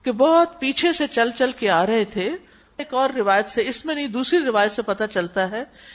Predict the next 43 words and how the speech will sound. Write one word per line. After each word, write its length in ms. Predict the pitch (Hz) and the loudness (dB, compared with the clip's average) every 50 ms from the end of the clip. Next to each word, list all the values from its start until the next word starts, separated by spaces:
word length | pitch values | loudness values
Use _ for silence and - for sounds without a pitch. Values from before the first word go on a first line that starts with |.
| - - _ _ | -20 -20 _ _
کہ 100 | - 277 | -6 -2
وہ 240 | 254 294 320 330 370 | 0 0 2 2 2
ان 120 | 349 330 | 2 2
لوگوں 320 | 311 302 320 311 330 330 | 2 2 2 0 -2 -2
میں 100 | 311 320 | -2 -4
سے 200 | 302 - 311 311 | -4 -4 -4 -6
تھے 260 | 294 - 311 330 330 302 | -4 -4 -4 -4 -4 -2
جن 260 | 233 240 247 262 262 | -2 -2 -2 -2 -2
کا 300 | - 277 269 269 277 294 285 - - - - - _ _ - 202 | -2 0 2 2 2 0 -4 -10 -18 -20 -20 -20 _ _ -6 0
رات 540 | 202 214 220 240 254 254 247 - - - - | 2 4 4 4 4 2 0 -6 -12 -14 -8
کے 140 | 240 240 226 | -4 -4 -2
وقت 380 | 208 214 226 226 226 - - - - | 0 0 -2 -2 -4 -8 -16 -14 -10
اس 220 | - 220 - - - | -8 -6 -6 -4 -2
طرح 200 | 254 254 254 240 - - | -2 0 0 0 -2 -4
اٹھنا 360 | 226 - - 247 254 254 247 | -6 -6 -6 -2 0 0 0
بہت 480 | 226 202 196 208 233 240 254 262 254 247 | 0 0 2 2 4 4 4 4 2 0
مشکل 380 | 233 208 - - - 208 185 | 0 0 0 -2 -2 -4 -6
تھا، 140 | 185 - 196 | -4 -2 -2
وہ 140 | 190 190 190 | 0 0 0
اٹھ 140 | 214 - 233 | -2 -2 -4
نہیں 160 | 254 262 277 | -4 -4 -2
پاتے 340 | 269 214 180 180 180 202 196 | 0 0 0 0 0 -4 -6
تھے، 180 | - 240 302 - - - - - _ _ _ | -6 -8 -10 -10 -12 -18 -20 -20 _ _ _
تو 100 | - 311 | -2 0
وہ 80 | 330 359 | 2 2
بھی 140 | 285 349 339 | 2 2 2
پیچھے 260 | 302 294 - 302 285 | 0 0 -2 -2 -2
سوئے 260 | - 240 214 220 226 | 0 0 0 2 2
رہ 180 | 220 196 180 180 175 | 2 2 2 0 0
گئے۔ 140 | 196 247 285 - - _ _ _ _ | -2 -4 -6 -8 -12 _ _ _ _
تو 80 | - 233 | -6 -2
پھر 140 | 220 262 247 214 | 2 2 2 4
آخری 400 | 226 220 233 233 - 285 320 285 | 4 4 2 2 2 0 0 2
رات 180 | 240 214 220 220 220 | 4 4 2 2 0
وہ 140 | 214 220 208 | -2 -4 -2
وہاں 220 | 196 185 196 208 | 0 0 -2 -2
سے 160 | 202 - 208 | -2 -2 -4
چلے 260 | 202 - 202 214 240 | -4 -4 -2 0 0
اور 120 | 247 240 220 | 0 0 0
صبح 360 | 233 - - 269 262 277 277 277 | -2 -4 -4 -2 -2 -2 -2 0
تک 560 | - 269 339 - - - - - - _ - | 0 -2 -2 -2 -6 -16 -20 -20 -14 _ 0
حضرت 340 | 220 220 220 233 233 - - | 0 2 4 2 2 2 4
عائشہ 280 | 208 202 208 196 - | 2 2 2 2 0